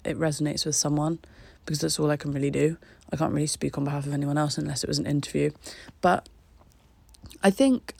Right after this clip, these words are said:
like, the, the, the thing for me is I saw this post ages ago, and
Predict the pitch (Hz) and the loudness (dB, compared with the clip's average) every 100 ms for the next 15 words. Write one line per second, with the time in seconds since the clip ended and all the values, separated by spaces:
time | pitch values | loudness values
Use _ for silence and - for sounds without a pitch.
0 | - 208 - 202 208 - - - 226 208 | 2 2 2 -2 -4 -4 -6 2 2 4
1 | 269 269 226 190 156 151 160 160 156 - | 2 2 4 4 4 0 0 2 2 0
2 | - - - - - - - - - - | -4 -14 -20 -20 -20 -20 -20 -20 -20 -20
3 | - _ _ - - _ _ _ - - | -20 _ _ -20 -20 _ _ _ -20 -20
4 | - 214 214 233 226 226 185 - 170 151 | 0 2 4 2 2 0 0 -2 -2 -2
5 | - 156 156 151 156 151 156 - - - | -2 -2 0 -2 -4 -4 -6 -8 -14 -20
6 | - - 170 160 156 156 | -14 -2 0 2 0 -2